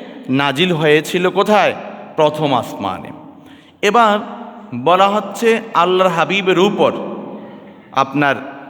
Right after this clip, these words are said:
একেবারে ক্রমান্বয়ে আল্লাহর হাবিব সাল্লাল্লাহু আলাইহি ওয়াসাল্লাম যখন কোনো সমস্যার সম্মুখীন হয়েছেন, কখনো একটি সূরা, কখনো একটি আয়াত, কখনো একটি বৃহৎ একটি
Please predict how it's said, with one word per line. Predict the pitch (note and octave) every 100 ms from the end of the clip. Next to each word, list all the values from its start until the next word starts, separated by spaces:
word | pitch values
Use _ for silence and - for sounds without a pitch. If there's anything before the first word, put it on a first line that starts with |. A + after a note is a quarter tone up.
| - - - _ _ D#3
একেবারে | D#3 D#3+ C#3 C3+
ক্রমান্বয়ে | F3 F#3+ F3+ D#3+ C3+ B2 G#2+ F#2+ - D#3
আল্লাহর | F3+ F3+
হাবিব | F3
সাল্লাল্লাহু | - F3 F3 F3+
আলাইহি | D3
ওয়াসাল্লাম |
যখন | F#3 G#3 A#3+ A3+
কোনো | F#3+ G3
সমস্যার | F3+ E3 F3 F#3+
সম্মুখীন | F3+ E3+ D#3 E3+ F3 G3+
হয়েছেন, | F3+ E3+ F3 A3+ A#3+ - - - -
কখনো | D#3 D3+ F#3
একটি | D#3 - D3+
সূরা, | - D3 C3+ C3 - - - -
কখনো | D#3 D#3 E3+
একটি | D3 - C#3+
আয়াত, | C3 B2+ B2 B2 - - -
কখনো | D#3 D#3+ F3+ F3
একটি | D#3+ - C#3+
বৃহৎ | D3 D#3+ F#3
একটি | D#3 C3 D#3 C#3+